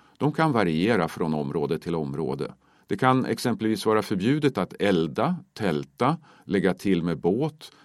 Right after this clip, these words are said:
eller ha med sig hund. Bestämmelserna finns ofta uppsatta på skyltar vid ingången till ett skyddat område.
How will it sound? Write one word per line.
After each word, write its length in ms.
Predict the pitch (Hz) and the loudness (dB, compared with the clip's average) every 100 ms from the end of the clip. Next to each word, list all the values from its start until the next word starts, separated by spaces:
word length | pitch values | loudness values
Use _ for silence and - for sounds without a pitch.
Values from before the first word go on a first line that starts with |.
| - | -2
eller 180 | 123 | 0
ha 120 | 135 131 | 2 2
med 200 | 98 85 | 0 0
sig 200 | 87 69 | -2 -2
hund. 480 | 127 104 - 76 73 _ _ _ _ _ _ - | -2 -4 -4 -8 -10 _ _ _ _ _ _ -4
Bestämmelserna 680 | 101 98 127 143 127 127 117 | -4 2 4 4 2 0 0
finns 260 | 117 - | 0 2
ofta 300 | 113 - 101 | 0 0 0
uppsatta 560 | 90 - - 95 - 92 | 0 0 -2 -2 -2 -6
på 120 | 90 | -6
skyltar 580 | - 139 85 - 143 101 | 0 0 0 0 2 2
vid 200 | 82 - | 0 -2
ingången 500 | 80 71 71 73 69 | -4 0 0 0 -4
till 160 | 87 | -4
ett 100 | 78 | -6
skyddat 440 | - 98 65 71 71 | -2 -2 -2 -6 -6
område. 520 | 69 65 73 55 - | -8 -8 -8 -8 -10